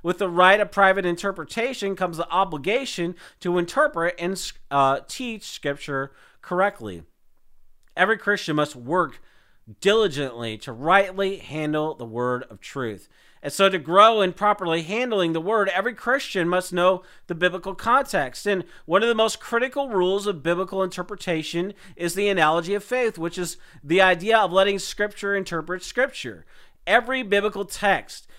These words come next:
is situated in a biblical context, so take time to define difficult words, locate the place it describes, summarize the biblical text's main point, then ask how the verse in, in question contributes to the chapter's teaching and,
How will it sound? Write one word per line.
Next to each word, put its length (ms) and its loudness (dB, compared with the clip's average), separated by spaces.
is 200 -6
situated 600 -4
in 180 -2
a 40 2
biblical 440 -4
context, 720 -4
so 80 -4
take 340 -4
time 540 0
to 120 -6
define 440 0
difficult 420 -2
words, 440 2
locate 460 2
the 60 -10
place 380 -4
it 80 -12
describes, 640 -2
summarize 720 4
the 100 0
biblical 400 -2
text's 440 -2
main 540 -2
point, 480 -4
then 240 4
ask 320 2
how 120 2
the 100 4
verse 420 -4
in, 200 -2
in 140 -6
question 640 0
contributes 640 -4
to 100 -4
the 120 -6
chapter's 500 -2
teaching 480 -8
and, 200 -4